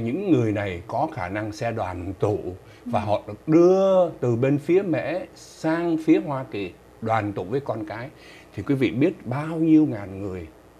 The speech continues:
Speaker 1: à, họ sẽ tụ về đây, à, ở các tiểu bang khác. Lẽ đương nhiên là họ thấy California không sống nổi, họ sẽ tìm cách sang các tiểu bang khác. Nhưng mà khổ nỗi đó, cộng đồng của người trong Mỹ Latin ở California nó quá đông đi.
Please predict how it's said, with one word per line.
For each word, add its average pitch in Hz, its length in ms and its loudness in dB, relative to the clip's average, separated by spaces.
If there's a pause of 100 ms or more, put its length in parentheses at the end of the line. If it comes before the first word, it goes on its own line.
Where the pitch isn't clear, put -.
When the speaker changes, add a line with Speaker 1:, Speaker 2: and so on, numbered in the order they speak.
(540)
Speaker 1:
à, 87 160 -10 (120)
họ 92 140 -6
sẽ 131 380 -4 (140)
tụ 110 140 -2 (120)
về 90 140 -4
đây, 98 280 -6 (640)
à, 87 240 -8
ở 80 320 -4
các - 200 0
tiểu 82 140 -4
bang 101 200 -4
khác. 139 240 -4 (360)
Lẽ 131 140 0
đương 165 200 8
nhiên 156 160 10
là 110 80 0
họ 104 200 -4 (120)
thấy 196 360 0
California 127 640 -2
không 127 200 -2
sống 135 220 -2
nổi, 90 200 -2
họ 104 120 -8
sẽ 135 160 -4
tìm 98 180 -2
cách 156 180 -4
sang 117 220 -6
các - 160 -12
tiểu 92 120 -6
bang 98 120 -8
khác. 143 200 -6 (340)
Nhưng 156 240 8
mà 110 100 6
khổ 90 240 -2
nỗi 98 280 -4
đó, 185 220 -4
cộng 101 280 -4
đồng 98 180 -4
của 92 120 -6
người 95 240 -2
trong 120 220 2
Mỹ 113 80 0
Latin 120 440 -4
ở 73 220 -10
California 107 480 -6
nó 123 120 -8
quá 180 260 -8
đông 120 200 -4
đi. 104 80 -8